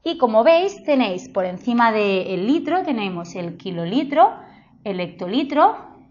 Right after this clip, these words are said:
y el decalitro. Todo esto serían los múltiplos, múltiplos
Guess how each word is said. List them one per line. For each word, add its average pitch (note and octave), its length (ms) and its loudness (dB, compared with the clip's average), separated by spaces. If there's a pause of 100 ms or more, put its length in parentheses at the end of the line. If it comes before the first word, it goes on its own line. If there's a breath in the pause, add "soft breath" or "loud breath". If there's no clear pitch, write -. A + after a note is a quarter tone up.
(160)
y C#4 160 2
el D4+ 120 4
decalitro. F#3 680 0 (420 soft breath)
Todo G#3+ 180 -2
esto D4 600 4
serían C#4+ 520 4 (180)
los A3 460 0
múltiplos, C4 1300 0 (1700)
múltiplos B3+ 1080 -4